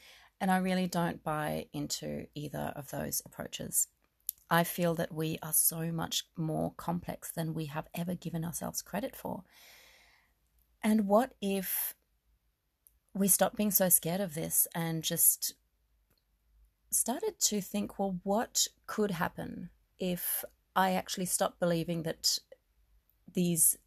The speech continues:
things that I really want are impossible?" And I started to actually craft a strategy on my own terms to get me there. Because honestly, I've seen so many times examples of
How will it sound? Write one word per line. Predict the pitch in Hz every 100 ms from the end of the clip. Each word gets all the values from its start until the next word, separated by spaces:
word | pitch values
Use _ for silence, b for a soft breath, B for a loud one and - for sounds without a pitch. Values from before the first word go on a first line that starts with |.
| -
things | - 185 170
that | 175
I | 160
really | 160 170 156
want | 156 156 -
are | 151
impossible?" | 151 - 294 269 196 160 160
And | 165 165
I |
started | 160 - 156 -
to | -
actually | - - 156 - - -
craft | - 160 151 - - - B B B B -
a | 151
strategy | - 254 277 196 175 175
on | 175 180
my | 170 160
own | 160
terms | 160 156 160 156
to | -
get | 170 -
me | 160
there. | - - 175 -
Because | - 170 - 175 - -
honestly, | 170 196 - 233 214
I've | 180
seen | - 185
so | 180 185 190
many | 196 185
times | 175 165 175 170 -
examples | 170 165 165 170 170 160
of | 170 156